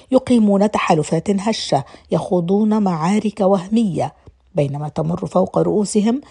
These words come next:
قرارات تصاغ بلغات لا يفهمونها، وترسم خرائط لا رأي لهم فيها.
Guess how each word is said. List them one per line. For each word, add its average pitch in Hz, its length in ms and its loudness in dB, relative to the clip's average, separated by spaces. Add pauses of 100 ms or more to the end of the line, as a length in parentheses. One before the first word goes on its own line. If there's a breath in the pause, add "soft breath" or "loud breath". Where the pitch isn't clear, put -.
(280 loud breath)
قرارات 156 560 0 (200)
تصاغ 165 420 0
بلغات 185 540 0
لا 190 220 2
يفهمونها، 185 800 -4 (320 loud breath)
وترسم 196 720 4
خرائط 196 580 2
لا 208 380 2
رأي 190 420 0
لهم 185 260 0
فيها. 143 520 -4